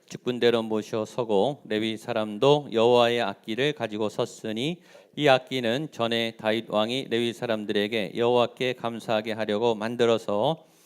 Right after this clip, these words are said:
여호와의 인자하심이 영원함을 찬송하게 하던 것이라. 제사장들은 무리 앞에서 나팔을 불고 온 이스라엘은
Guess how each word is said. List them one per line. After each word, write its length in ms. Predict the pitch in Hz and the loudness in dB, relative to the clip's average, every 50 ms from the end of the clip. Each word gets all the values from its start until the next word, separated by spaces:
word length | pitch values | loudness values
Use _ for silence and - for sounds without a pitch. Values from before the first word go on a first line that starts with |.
| _ _ _ _ - | _ _ _ _ -2
여호와의 440 | 131 131 131 135 131 131 131 139 127 | 2 4 6 8 8 6 6 4 2
인자하심이 880 | 127 139 139 131 135 135 131 135 127 - - 131 131 131 131 131 131 - | -2 -6 -4 0 2 4 4 4 2 0 -4 -4 -2 -2 -2 -2 -4 0
영원함을 720 | 113 117 120 131 139 139 135 131 131 123 123 143 151 151 147 | 2 4 4 4 4 2 0 2 2 0 0 0 -2 -2 -4
찬송하게 640 | - - 131 120 110 - 120 113 110 107 107 123 123 | -6 -10 -10 -10 -8 -8 -6 -4 -4 -4 -4 -4 -4
하던 360 | 120 123 117 120 117 110 110 | -4 -4 -4 -4 -4 -4 -2
것이라. 520 | 104 107 - - - - 107 113 143 165 165 - _ _ - _ _ _ _ _ | -4 -6 -6 -6 -4 -2 0 0 0 0 -4 -8 _ _ -20 _ _ _ _ _
제사장들은 840 | - 131 123 113 135 135 131 127 127 123 120 123 127 123 110 92 - | -2 -2 0 2 2 2 2 0 -2 0 -2 0 0 0 -2 -4 -6
무리 220 | 101 120 123 120 | -6 -4 -4 -2
앞에서 500 | - 107 - - - 120 107 - 131 135 | -4 -6 -6 -6 -6 -6 -4 -2 -4 -2
나팔을 480 | 123 123 123 - - 147 135 135 131 127 | 0 0 -2 -2 0 -2 0 0 0 -2
불고 500 | 123 117 113 107 113 101 95 92 95 - - | -2 -4 -2 0 2 2 2 0 -4 -12 -6
온 320 | - 123 131 135 135 131 | -2 0 0 0 0 -4
이스라엘은 840 | - 113 104 - 120 110 98 98 95 92 92 90 98 117 139 160 | -8 -10 -10 -8 -6 -4 -2 -2 -2 -4 -4 -6 -6 -6 -8 -10